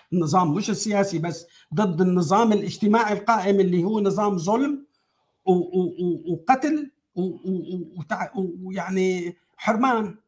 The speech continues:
بينما سكتوا المثقفين ومضوا وقته كلهم مشان ب-، يعني وجهوا جهدهم بقصد لنقد التراث، يعني لم-، ل-، لعامل ما له دور بأب-،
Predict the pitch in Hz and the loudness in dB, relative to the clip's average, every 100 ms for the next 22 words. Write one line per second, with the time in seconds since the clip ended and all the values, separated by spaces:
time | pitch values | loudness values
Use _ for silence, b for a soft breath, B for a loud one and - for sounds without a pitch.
0 | _ _ _ _ _ _ 175 220 262 214 | _ _ _ _ _ _ -4 0 2 0
1 | 196 185 180 - 254 214 202 175 175 180 | 0 -2 -4 -8 -10 -10 -8 -8 -8 -10
2 | 175 175 - 196 233 254 240 _ _ _ | -12 -14 -10 -8 -6 -8 -12 _ _ _
3 | 185 170 214 220 160 180 208 - - 175 | -8 -4 -2 -2 -4 -4 -2 -4 -8 -12
4 | 156 220 226 233 240 220 - _ - 180 | -6 -4 -4 -2 -4 -6 -12 _ -8 -6
5 | - 208 202 202 - 180 - 185 175 - | -4 -4 -4 -8 -10 -10 -8 -8 -8 -4
6 | 185 170 170 214 226 208 196 170 208 165 | -2 0 0 0 2 2 2 4 2 2
7 | 170 143 151 - 127 - _ _ _ _ | -2 -4 -8 -12 -14 -16 _ _ _ _
8 | _ 226 196 202 247 214 214 - 202 185 | _ -4 0 0 0 -2 -4 -2 0 0
9 | 185 185 - - 160 170 170 175 175 - | 0 -6 -12 -8 -6 -4 -6 -6 -8 -8
10 | 170 175 175 170 180 208 214 185 170 185 | -10 -8 -4 -4 -2 -2 -2 -2 -2 -2
11 | 214 214 202 185 180 147 208 220 214 175 | 0 -2 -2 -4 -4 -2 -2 -2 -2 -6
12 | 165 185 - 233 | -8 -8 -6 -8